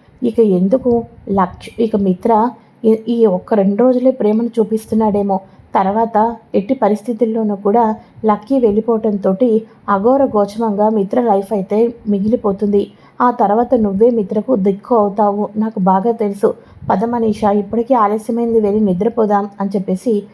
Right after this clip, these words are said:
అందరూ వెళ్ళి నిద్రపోతూ ఉంటారు. ఇక లక్కీకి జున్నుకి కథలు చెప్తూ తల్లి తండ్రులుగా ఎంత లైఫ్ని హ్యాపీగా ఉంచుకుంటారో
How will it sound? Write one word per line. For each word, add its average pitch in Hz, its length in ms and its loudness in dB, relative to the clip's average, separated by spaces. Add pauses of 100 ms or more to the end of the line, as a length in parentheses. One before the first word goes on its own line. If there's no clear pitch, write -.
(220)
అందరూ 247 320 4
వెళ్ళి 226 200 2
నిద్రపోతూ 214 600 -2
ఉంటారు. 202 400 -2 (340)
ఇక 269 160 0
లక్కీకి 226 680 -2
జున్నుకి 208 520 0
కథలు 214 320 0
చెప్తూ 233 380 0 (440)
తల్లి 214 300 2
తండ్రులుగా 220 520 0
ఎంత 202 360 0
లైఫ్ని 220 520 0
హ్యాపీగా 214 640 0
ఉంచుకుంటారో 202 720 0